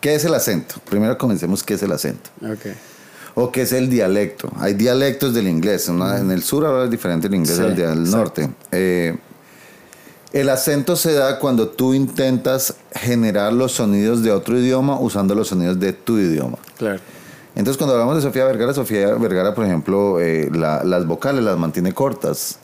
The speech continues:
Speaker 1: En inglés hay vocales cortas y hay vocales largas y hay vocales combinadas.
Speaker 2: Claro.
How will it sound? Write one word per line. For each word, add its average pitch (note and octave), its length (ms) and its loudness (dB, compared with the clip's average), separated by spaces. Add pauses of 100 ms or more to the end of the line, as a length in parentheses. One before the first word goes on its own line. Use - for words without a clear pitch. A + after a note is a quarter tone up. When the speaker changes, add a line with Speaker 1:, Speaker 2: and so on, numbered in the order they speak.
Speaker 1:
En G#2 120 0
inglés A2+ 320 0
hay A2+ 60 -2
vocales G2+ 340 -4
cortas C3 460 -4
y G2 80 0
hay E2+ 60 2
vocales G2 320 -2
largas A#2+ 480 -2
y - 40 2
hay F2+ 60 2
vocales F#2 400 -4
combinadas. E2+ 800 -4 (240)
Speaker 2:
Claro. G2+ 220 -8